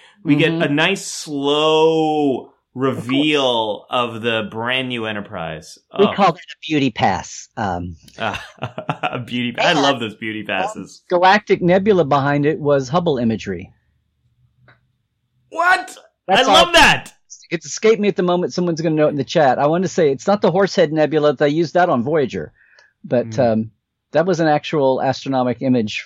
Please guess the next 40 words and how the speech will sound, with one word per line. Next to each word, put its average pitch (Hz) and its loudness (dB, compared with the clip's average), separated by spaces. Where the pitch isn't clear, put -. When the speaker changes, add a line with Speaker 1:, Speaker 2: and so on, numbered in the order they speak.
Speaker 2:
from 123 0
the 113 2
Hubble 110 0
that 101 -2
had 101 -2
been 104 2
souped - -4
up 113 -2
and 107 -4
sent - -6
to 104 -10
Star-, - -14
se-, - 0
specially 190 0
sent - -4
to 151 -6
Star 139 -2
Trek - -6
to 120 -6
use. 104 -4
Speaker 1:
Well, 165 -2
let 160 0
me, 196 2
let 170 0
me 190 0
do 175 0
a - 6
little 143 2
reverse 139 -2
K 131 -2
three. 123 -6
I 104 -6
don't 107 -2
know 104 -4
if 113 -8
that's 113 -4
a 117 -8
thing. 127 -4
Um, 120 -4
the, 143 -2